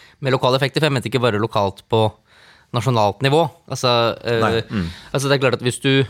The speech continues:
Speaker 1: eh, bygger ut et, eh, gjør et stort naturinngrep,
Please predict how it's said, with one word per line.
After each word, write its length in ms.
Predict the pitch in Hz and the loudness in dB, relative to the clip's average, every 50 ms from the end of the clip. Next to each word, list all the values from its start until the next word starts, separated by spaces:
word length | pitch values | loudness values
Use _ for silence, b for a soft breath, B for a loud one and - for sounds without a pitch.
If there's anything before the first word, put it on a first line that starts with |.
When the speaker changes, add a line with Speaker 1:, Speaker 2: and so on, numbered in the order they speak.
| B B B _ b b b b b b b b - 120 | B B B _ b b b b b b b b -4 0
Speaker 1:
eh, 320 | 117 113 113 110 110 110 107 117 | 2 4 4 4 4 2 0 -2
bygger 380 | 165 151 123 104 104 101 107 117 123 | -2 -2 -2 0 0 2 4 4 2
ut 180 | 120 - - | 2 0 0
et, 220 | 107 98 - _ - - 104 | -2 -2 -2 _ -4 -2 0
eh, 140 | 101 101 104 | 2 2 2
gjør 160 | 110 107 107 | 2 2 0
et 80 | 107 - | 0 -4
stort 220 | - 117 - - 113 | -6 -6 -4 -4 -4
naturinngrep, 640 | 104 - 110 95 101 107 120 160 202 220 - - | -2 -2 -2 -2 -2 -2 0 0 0 -2 -2 -8